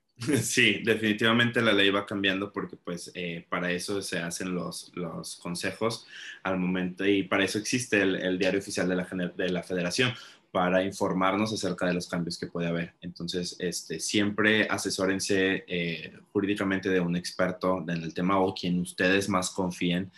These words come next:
que tenga conocimiento de causa y nunca vayan a, a ciegas para, para realizar los trámites. Siempre investiguen,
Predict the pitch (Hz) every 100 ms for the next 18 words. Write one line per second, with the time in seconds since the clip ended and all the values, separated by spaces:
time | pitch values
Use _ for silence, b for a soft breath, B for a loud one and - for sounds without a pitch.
0 | B B B 95 87 82 82 90 90 92
1 | 101 92 - 87 85 85 87 - 82 90
2 | 117 120 B B B - 98 98 98 101
3 | 104 101 92 92 90 87 - 95 - 92
4 | 87 - 87 80 76 - - 85 82 82
5 | 87 95 95 90 90 92 - 87 85 85
6 | 82 - 87 - 90 87 - 92 90 87
7 | - 101 95 90 85 82